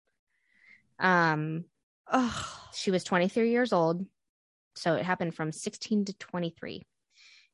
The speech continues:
Speaker 1: And she
Speaker 2: That
Speaker 1: was
Speaker 2: poor
Speaker 1: weighing at only
Speaker 2: girl.
Speaker 1: sixty-eight pounds.
Speaker 2: Oh, no wonder she died.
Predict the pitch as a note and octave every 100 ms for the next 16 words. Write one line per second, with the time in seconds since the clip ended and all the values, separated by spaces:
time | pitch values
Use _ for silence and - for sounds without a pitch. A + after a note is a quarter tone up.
0 | _ E3 E3 D#3+ D#3+ E3 D#3+ E3+ E3 -
1 | D#3+ D#3+ D#3+ D3+ E3 E3 E3 G3+ E3 -
2 | - F#3+ - E3 D#3+ - - E3 D#3 D#3
3 | - - - A#3 G#3+ G#3 G#3+ A3+ G#3 -
4 | F3+ F3 D#3+ D3+